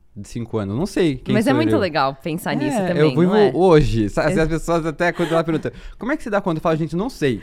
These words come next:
Speaker 1: Eu
Speaker 2: Um
Speaker 1: não,
Speaker 2: dia.
Speaker 1: se eu pensar o que, tudo que eu preciso fazer até o final do mês, eu não vou dar conta.
Speaker 2: Exato.
Speaker 1: Mas eu vou viver o hoje,
Speaker 2: É que nem
Speaker 1: amanhã
Speaker 2: adorei.
Speaker 1: e depois de amanhã.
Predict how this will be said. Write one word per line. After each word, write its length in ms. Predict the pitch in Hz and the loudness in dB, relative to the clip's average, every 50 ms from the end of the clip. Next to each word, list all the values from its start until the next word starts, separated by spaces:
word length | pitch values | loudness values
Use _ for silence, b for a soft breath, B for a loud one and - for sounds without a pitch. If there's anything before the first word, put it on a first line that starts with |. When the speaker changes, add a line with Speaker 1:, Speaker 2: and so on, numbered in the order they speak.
| - | -6
Speaker 1:
Eu 60 | - 208 | -4 -2
Speaker 2:
Um 60 | 240 285 | 0 0
Speaker 1:
não, 120 | 403 339 | 0 -2
Speaker 2:
dia. 420 | 214 - - - - - 220 226 269 | -4 -6 -8 -6 -4 -2 0 0 0
Speaker 1:
se 40 | 294 | 0
eu 60 | 254 | -2
pensar 280 | - 240 214 196 190 | -2 -4 -4 -4 -4
o 40 | 180 | -4
que, 100 | - - | -6 -8
tudo 300 | - - - - 233 240 | -12 -12 -14 -12 -10 -10
que 60 | 269 | -8
eu 40 | 269 | -10
preciso 160 | 233 208 - | -10 -10 -6
fazer 260 | - 180 165 143 156 160 | -6 -4 -4 -2 -4 -4
até 140 | 156 - | -4 -4
o 60 | 214 214 | -6 -4
final 180 | 190 175 160 | -4 -4 -4
do 120 | 135 139 143 | -4 -4 -4
mês, 360 | 160 170 170 147 - - - _ | -4 -4 -4 -6 -8 -12 -16 _
eu 80 | - 120 | -8 -6
não 140 | 139 151 | -6 -4
vou 120 | 143 143 143 | -4 -4 -2
dar 140 | 143 160 - | -2 -2 -4
conta. 200 | - 139 117 104 | -4 -4 -4 -2
Speaker 2:
Exato. 120 | - 170 | -2 -4
Speaker 1:
Mas 200 | - 311 - - | -4 -4 -4 -2
eu 60 | 285 220 | -2 -2
vou 120 | 226 226 | -2 -2
viver 240 | 240 220 185 196 208 | -4 -2 -2 0 0
o 80 | 202 | 0
hoje, 640 | 190 160 147 139 143 143 151 170 160 151 165 185 185 190 | 0 0 2 2 2 2 0 0 -2 -2 -4 -4 -4 -4
Speaker 2:
É 100 | - 196 | -4 -6
que 160 | - - - 240 | -2 -2 -2 0
nem 160 | 240 254 269 | 2 2 2
Speaker 1:
amanhã 720 | 139 147 147 143 143 139 131 131 131 131 139 147 156 160 | 2 0 0 0 0 0 0 2 2 2 2 2 2 2
Speaker 2:
adorei. 400 | - 247 247 233 - - 135 135 - | 0 -2 -2 -2 -2 -2 0 0 0
Speaker 1:
e 60 | - | 0
depois 220 | 196 185 143 143 | 0 0 -2 -2
de 40 | 147 | -2
amanhã. 480 | 143 135 131 131 131 127 127 135 147 | -4 -4 -4 -4 -4 -4 -4 -4 -4